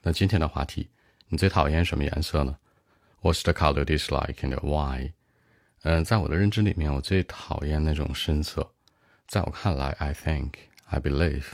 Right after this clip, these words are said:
但是想有点逼格，可以这样说，in my mind。在我看来，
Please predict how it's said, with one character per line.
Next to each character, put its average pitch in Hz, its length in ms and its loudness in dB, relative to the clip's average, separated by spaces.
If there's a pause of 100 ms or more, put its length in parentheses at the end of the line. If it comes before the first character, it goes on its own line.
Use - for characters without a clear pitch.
(160)
但 82 160 4
是 82 120 2
想 69 180 0
有 71 100 0
点 71 160 0
逼 87 160 -2
格， 69 160 -4
可 69 140 -6
以 69 40 -4
这 78 120 -2
样 73 100 -4
说， - 320 -4 (140)
in 71 140 -2
my 69 100 -2
mind。 76 440 -2 (580)
在 - 160 -2
我 73 60 0
看 76 200 -2
来， 71 320 -4